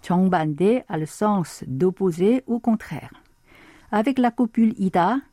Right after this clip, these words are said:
정반대이다 peut se traduire ici par être complètement différent.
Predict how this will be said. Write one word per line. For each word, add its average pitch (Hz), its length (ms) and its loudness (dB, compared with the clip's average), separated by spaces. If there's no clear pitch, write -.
정반대이다 180 1080 0
peut - 100 -6
se - 120 -8
traduire 160 540 -2
ici 165 380 0
par 196 340 0
être 226 320 -2
complètement 208 640 0
différent. 170 520 -4